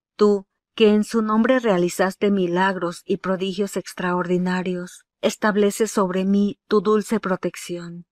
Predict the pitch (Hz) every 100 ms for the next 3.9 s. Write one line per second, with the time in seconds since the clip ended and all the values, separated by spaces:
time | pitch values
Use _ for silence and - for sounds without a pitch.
0 | _ _ _ _ _ 208 190 185 185 185
1 | 190 180 170 190 196 180 175 _ _ _
2 | - 208 - 208 - 226 226 220 196 180
3 | 175 170 - 175 - 170 170 170